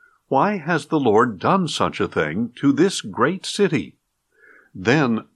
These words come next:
people will reply, "Because they have forsaken the covenant of the Lord their God, and have worshipped and served other gods." Do not weep for the dead king. Do not mourn his loss.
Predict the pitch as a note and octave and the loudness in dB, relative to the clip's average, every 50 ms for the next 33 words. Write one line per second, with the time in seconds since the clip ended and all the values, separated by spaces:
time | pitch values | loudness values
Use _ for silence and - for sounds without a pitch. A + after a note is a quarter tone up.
0 | _ - D#3+ G#3 G#3+ - F#3 E3 C#3+ B2 B2+ A#2+ A2 A2 G2+ F2 - - B2 B2+ | _ -4 -2 -2 0 4 4 4 4 4 4 2 4 4 2 2 2 0 2 2
1 | G#2+ F2 E2 D#2+ D2+ - _ _ _ _ _ _ _ _ - C3 B2 - - D3+ | 2 2 0 -2 -4 -8 _ _ _ _ _ _ _ _ 0 0 0 2 0 0
2 | F#3+ G#3+ F#3+ - - E3 C#3 A2 B2+ A#2+ - - C3+ A#2+ - - - C#3 D3 D#3+ | 0 0 -2 0 0 0 2 2 0 -2 0 2 2 2 2 0 0 0 0 2
3 | D#3 F#3+ F#3+ F#3 D3 B2+ B2 - - C#3 C#3 A#2 G2+ G2 G2 F#2+ A2+ B2 - - | 2 0 0 2 0 0 -2 -2 -2 -2 0 0 0 0 0 0 -2 -2 -6 -4
4 | - A#2+ A2+ G#2+ A#2+ A#2+ A2+ A2+ A#2 D3+ F#3+ E3+ C3 D#3 D#3+ E3+ E3+ D3 C3 C3 | -4 -4 -2 0 -2 0 0 2 2 2 0 0 0 0 0 2 0 0 0 0
5 | B2 A2 F2 D2 C2 C2+ - - _ _ _ - - _ _ G2+ F2+ D#2+ D#2+ E2 | 0 0 0 -2 -6 -10 -16 -20 _ _ _ -20 -20 _ _ -6 -6 -4 -2 -4
6 | D#2 D2 C2+ C#2+ F#2 C3+ C3+ C#3 - A2+ A2 - - - A#2+ A#2 A2+ - - - | -4 -4 -2 0 2 2 2 2 0 -2 -2 -2 -6 -6 -4 -4 -4 -6 -2 0
7 | C#3+ F3 C3+ G#2+ A2+ A2+ - - - _ - E3+ F#3+ D#3+ D#3 C3+ A2 F#2+ G2 F#2 | 2 4 4 2 0 -2 -8 -14 -18 _ -4 -2 0 2 2 2 2 2 2 0
8 | F2 D#2+ C2+ B1+ - - - - - - - _ _ _ _ _ _ _ _ _ | 0 0 -2 -4 -12 -18 -18 -16 -16 -16 -18 _ _ _ _ _ _ _ _ _
9 | _ _ _ _ _ _ _ _ _ _ _ _ _ _ _ _ _ _ _ _ | _ _ _ _ _ _ _ _ _ _ _ _ _ _ _ _ _ _ _ _
10 | _ _ _ _ - D3+ G3 E3+ C#3 B2 A#2+ G#2 - - D#2+ G2 C#3 D3+ G2 E2 | _ _ _ _ 0 0 2 2 2 2 0 -2 -4 -6 -2 -2 -2 0 -2 -4
11 | D#2 - - - - B2 B2+ A2 G#2 A2 G#2 G2 E2+ A#2 C#3 E3 F3 D#3 - - | -8 -14 -16 -4 0 2 2 4 4 2 2 2 0 0 0 0 -2 -4 -8 -8
12 | - - E3 C#3+ G#2 E2+ D2+ C2+ B1 - _ _ _ _ _ _ _ _ _ _ | -4 -2 -2 -2 -2 -4 -6 -10 -14 -18 _ _ _ _ _ _ _ _ _ _
13 | - G3+ A3 G#3+ G#3+ G3 G3 F#3+ - C3 C3+ C#3+ B2+ G#2+ G#2 A2 G#2 - C#3+ D#3 | -4 -2 0 2 2 2 0 -2 -2 0 2 4 6 6 4 2 0 0 0 0
14 | C#3+ - A#2 A#2+ B2 A2+ F#2+ D2+ C#2 - - - - - | 0 0 2 2 4 4 2 2 -2 -6 -10 -12 -12 -12